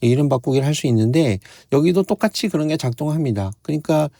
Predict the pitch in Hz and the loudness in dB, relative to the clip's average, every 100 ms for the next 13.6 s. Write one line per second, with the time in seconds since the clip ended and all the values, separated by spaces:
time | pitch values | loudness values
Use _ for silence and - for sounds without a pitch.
0 | _ _ _ 143 175 208 202 196 - 151 | _ _ _ 0 2 2 0 -2 -2 -4
1 | 170 185 180 185 165 135 135 135 135 139 | 0 0 2 0 2 2 2 0 -2 -2
2 | 139 143 131 135 165 175 151 139 160 165 | -2 -4 -4 -4 0 2 2 2 2 2
3 | 156 151 165 165 143 165 160 131 139 156 | 0 0 2 2 4 2 2 -2 -2 -2
4 | 139 131 143 139 117 113 - 151 156 123 | -2 0 0 0 -2 -4 -2 0 2 2
5 | 127 123 95 - - - - - 135 165 | 2 0 -2 -6 -20 -20 -20 -4 2 4
6 | 156 127 185 185 175 175 175 170 165 170 | 4 2 0 0 2 0 2 2 2 0
7 | 147 143 131 123 135 151 165 165 160 _ | 0 -2 -2 -2 0 2 4 4 0 _
8 | _ - - 214 - 110 95 - 147 180 | _ -20 -2 -2 0 -2 -4 -6 0 2
9 | 170 160 165 160 156 143 147 143 123 110 | 2 0 0 0 0 0 0 0 0 0
10 | 139 120 95 - 180 175 160 147 156 147 | 0 -2 -4 -8 -2 2 2 0 -2 -2
11 | 165 156 147 151 147 - - - _ _ | -2 -2 0 0 0 -4 -20 -20 _ _
12 | _ - 196 196 170 127 143 147 - 170 | _ -14 -2 0 0 0 0 0 0 0
13 | 170 147 131 160 143 | 0 0 0 0 0